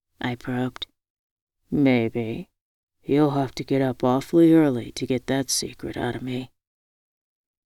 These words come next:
He turned around holding two plates stacked high with mouth-watering French toast. "Yum,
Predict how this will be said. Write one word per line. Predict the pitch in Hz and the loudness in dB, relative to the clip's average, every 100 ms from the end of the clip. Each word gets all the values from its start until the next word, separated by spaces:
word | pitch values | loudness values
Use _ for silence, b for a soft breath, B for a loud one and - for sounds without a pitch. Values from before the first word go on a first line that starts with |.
| _ _ | _ _
He | - 165 | -4 2
turned | 185 190 190 | 6 6 6
around | 170 143 147 139 | 4 4 4 4
holding | 170 156 156 147 | 4 4 2 -2
two | - - 220 220 | 0 4 4 4
plates | - 165 139 - - | 2 2 2 0 -2
stacked | - - - 190 143 - | -2 -2 2 4 2 -2
high | - 175 143 120 139 | -2 2 2 0 -4
with | 131 - - | -8 -8 -2
mouth-watering | 147 147 160 - - 139 123 120 120 123 | 2 2 2 0 0 0 0 -4 -4 -6
French | - 131 131 - | -4 -4 -2 -2
toast. | 151 123 - - - _ _ _ _ _ _ _ _ _ - | -2 -4 -6 -8 -8 _ _ _ _ _ _ _ _ _ -10
"Yum, | 156 143 147 160 156 135 127 135 | -4 -2 0 0 2 0 -2 -6